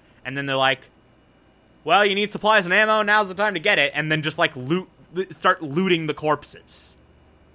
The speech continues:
It's like this roller coaster of emotions where it's just like, "Oh, God."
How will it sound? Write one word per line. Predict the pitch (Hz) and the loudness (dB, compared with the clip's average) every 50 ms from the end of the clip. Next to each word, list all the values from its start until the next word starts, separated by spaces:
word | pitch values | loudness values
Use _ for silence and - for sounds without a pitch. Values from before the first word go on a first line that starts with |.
| _ _ _ _ _ _ _ _ _ _ _ _ _ _ _ _ _ _ _ _ _ _ _ _ _ _ _ _ _ _ _ _ _ _ _ _ _ _ _ _ _ _ _ _ _ _ _ _ _ _ _ _ _ _ _ | _ _ _ _ _ _ _ _ _ _ _ _ _ _ _ _ _ _ _ _ _ _ _ _ _ _ _ _ _ _ _ _ _ _ _ _ _ _ _ _ _ _ _ _ _ _ _ _ _ _ _ _ _ _ _
It's | 170 196 196 196 - | 2 2 2 2 0
like | - 233 214 190 - | 0 0 0 0 0
this | 202 202 196 185 | 0 -2 0 -2
roller | 170 160 175 226 233 247 247 220 | -6 -2 2 4 4 4 4 4
coaster | 208 208 202 185 - 175 | 2 0 -2 -2 -6 -8
of | 170 160 | -8 -4
emotions | 170 170 170 160 160 - 131 110 | -2 -2 -2 -2 -4 -8 -10 -8
where | 131 135 | -8 -8
it's | 127 - | -8 -8
just | - - | -8 -4
like, | - 127 120 139 - _ _ _ _ _ _ _ _ _ _ - | -2 -2 -2 -2 -4 _ _ _ _ _ _ _ _ _ _ -14
"Oh, | 117 120 113 117 113 113 107 - _ - | -10 -6 -6 -4 -4 -4 -6 -8 _ -12
God." | - 107 107 107 104 104 101 104 101 104 | -10 -8 -8 -8 -8 -8 -10 -12 -14 -16